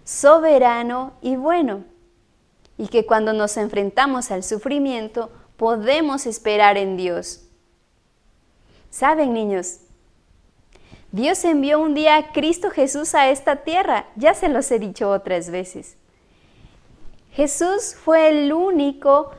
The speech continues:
ser humano por completo que fue santo, que fue sin pecado y aún sufrió muchísimo.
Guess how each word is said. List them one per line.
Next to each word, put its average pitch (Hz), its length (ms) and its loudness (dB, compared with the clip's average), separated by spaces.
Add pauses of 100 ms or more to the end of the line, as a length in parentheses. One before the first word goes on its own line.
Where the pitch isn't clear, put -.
ser 277 420 2
humano 240 680 -4 (220)
por 294 300 4
completo 254 800 0 (120)
que 247 180 -4
fue 254 560 -2 (200)
santo, 240 840 -8 (220)
que 233 120 0
fue 269 260 4
sin 294 340 -2
pecado 208 680 -4 (840)
y 262 360 -6 (640)
aún 285 520 -2
sufrió 277 680 0
muchísimo. 294 1080 0